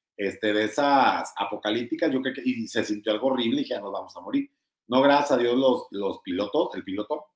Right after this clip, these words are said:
pudo com-, eh, dominar la situación, pero cuando te llevas un susto de esos en el avión, hombre, está pa' que te quedes, este, asustado mucho tiempo.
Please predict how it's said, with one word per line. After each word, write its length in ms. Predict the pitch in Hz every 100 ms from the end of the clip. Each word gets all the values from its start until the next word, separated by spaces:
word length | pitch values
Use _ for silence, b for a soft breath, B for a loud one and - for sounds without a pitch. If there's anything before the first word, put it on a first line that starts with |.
| _ _ _ _ _ _ _
pudo 240 | 98 113 120
com-, 220 | 101 90
eh, 160 | 90 87
dominar 360 | 87 90 92
la 100 | 107
situación, 520 | 113 90 - 101 156 - b b b _
pero 260 | 117 107 104
cuando 260 | 107 98
te 100 | -
llevas 240 | 92 131 208
un 160 | 202
susto 380 | 190 160 - 170
de 80 | 143
esos 160 | 151 151
en 80 | 117
el 80 |
avión, 260 | 98 101 107
hombre, 300 | 104 156 196
está 240 | 123 123
pa' 120 | 160 156
que 100 | 175
te 160 | 123
quedes, 440 | - 127 170 170 - - - _
este, 360 | 104 98 - 107
asustado 640 | 101 101 101 - 107 147 165
mucho 260 | 156 -
tiempo. 520 | 113 113 139 131 82